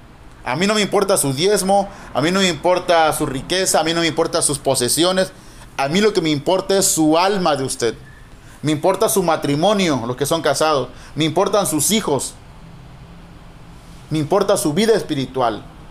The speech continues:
Me importa que yo esté cumpliendo con mi trabajo, con lo que Dios me ha mandado, con la responsabilidad que tengo aquí como el pastor o como el siervo inútil, como usted me quiera ver.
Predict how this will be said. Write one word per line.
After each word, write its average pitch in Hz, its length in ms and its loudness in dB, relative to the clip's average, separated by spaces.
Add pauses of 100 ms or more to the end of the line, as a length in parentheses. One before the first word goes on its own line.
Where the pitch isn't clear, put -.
(1400)
Me 147 80 0
importa 196 340 2
que 175 80 2
yo 190 80 6
esté 196 160 2
cumpliendo 185 500 0
con 175 140 0
mi 165 80 -2
trabajo, 156 580 2 (400)
con 156 120 0
lo 156 100 2
que 156 140 2
Dios 233 260 2
me 196 80 2
ha 160 80 4
mandado, 113 440 -2 (1120)
con 156 100 2
la 170 100 4
responsabilidad 156 600 2
que 185 100 0
tengo 202 220 2
aquí 220 380 0 (800)
como 151 460 4
el 151 100 0
pastor 190 540 2
o 190 80 2
como 156 180 0
el 143 80 0
siervo 202 300 4
inútil, 214 400 0
como 226 140 -2
usted 294 140 4
me 269 120 2
quiera 233 240 4
ver. 247 220 4